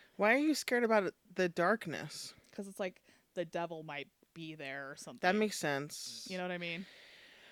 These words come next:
Speaker 1: Yeah,
Speaker 2: Like, I can,
Speaker 1: I'm working
Speaker 2: like, I can
Speaker 1: through
Speaker 2: get myself
Speaker 1: some,
Speaker 2: worked
Speaker 1: like,
Speaker 2: up, you know?
Speaker 1: I'm working through some, like, <clears throat> trying to hold paranormal boundaries.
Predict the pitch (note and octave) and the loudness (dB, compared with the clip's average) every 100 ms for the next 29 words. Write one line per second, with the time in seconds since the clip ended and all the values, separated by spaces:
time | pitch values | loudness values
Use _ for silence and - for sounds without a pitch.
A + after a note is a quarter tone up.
0 | - B3 B3+ B3 B3 C#4 B3+ C4+ C#4+ D#4+ | 0 10 12 12 10 8 8 8 8 8
1 | D4+ D#4+ A3+ D#4 D4 G#3 G3 F3 G#3 - | 8 8 6 6 8 8 8 8 6 2
2 | F#3 D#3+ - F#3+ - - _ - E3 D3+ | 2 2 -2 -10 -18 -20 _ -10 -6 0
3 | F#3+ B3 B3+ C4 A3+ G#3 G3+ G3 F3 D3+ | 4 6 6 4 2 2 2 2 4 4
4 | D3+ - - _ _ _ _ _ _ - | 4 -2 -14 _ _ _ _ _ _ -20
5 | - G3 F3 E3 - - - _ _ - | -12 -6 -4 -6 -12 -20 -20 _ _ -14
6 | - F#3 F#3+ F3 - F3+ E3+ E3+ - E3+ | -2 0 2 0 2 4 4 2 -6 -2
7 | D#3+ D#3+ D#3+ D3+ C#3+ B2 A#2 B2 C3+ C3 | 0 2 0 0 -2 -2 -2 -2 -4 -4
8 | C3 - - | -6 -8 -14